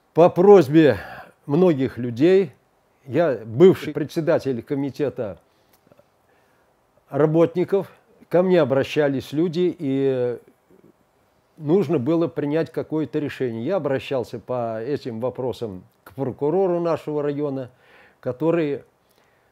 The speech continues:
э, ничего практически не решил. Прошу прокурора области Сергея Филипенко и губернатора, а, Радаева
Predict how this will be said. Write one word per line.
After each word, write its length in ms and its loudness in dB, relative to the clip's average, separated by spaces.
э, 520 -2
ничего 380 -2
практически 560 -6
не 160 -4
решил. 480 -10
Прошу 640 2
прокурора 840 4
области 880 -2
Сергея 680 -2
Филипенко 920 -6
и 400 2
губернатора, 1120 0
а, 480 -6
Радаева 800 0